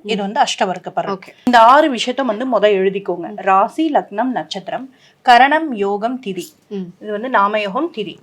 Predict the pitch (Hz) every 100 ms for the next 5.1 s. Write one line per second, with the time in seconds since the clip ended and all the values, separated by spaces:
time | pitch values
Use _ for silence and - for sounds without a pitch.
0 | _ 214 185 190 247 254 349 269 302 294
1 | 214 214 277 226 180 180 185 185 165 165
2 | _ _ _ _ - 269 269 233 180 233
3 | - 214 214 202 196 190 190 190 208 214
4 | 208 196 202 240 262 208 226 247 208 214
5 | 208